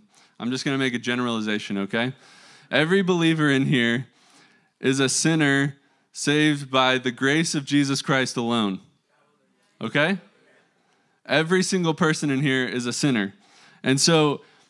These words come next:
we have to have grace for one another. There's no other way about it. We have to. See, Jesus didn't just, uh, come to earth and say, "Oh, well, love is love,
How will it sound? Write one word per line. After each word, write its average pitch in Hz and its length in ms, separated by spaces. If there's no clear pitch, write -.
we 160 220
have 165 300
to - 80
have 160 260
grace 160 320
for - 140
one 131 180
another. 104 440
There's 147 240
no 165 200
other 160 200
way 151 200
about 143 320
it. 117 200
We 131 180
have - 320
to. 110 220
See, 165 200
Jesus 185 440
didn't 175 280
just, 160 400
uh, 135 340
come 165 280
to 147 80
earth 151 260
and 143 160
say, 147 280
"Oh, 156 220
well, 156 140
love 151 300
is 147 160
love, 127 540